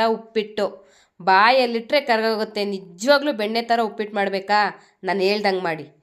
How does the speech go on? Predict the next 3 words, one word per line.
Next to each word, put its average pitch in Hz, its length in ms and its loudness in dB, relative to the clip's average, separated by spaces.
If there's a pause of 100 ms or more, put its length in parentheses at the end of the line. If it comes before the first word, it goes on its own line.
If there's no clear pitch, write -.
(280)
ಫಸ್ಟು 226 800 0 (240)
ರವೆನ 202 460 2 (580)
ಹುರ್ಕೋಬೇಕು. 226 960 -2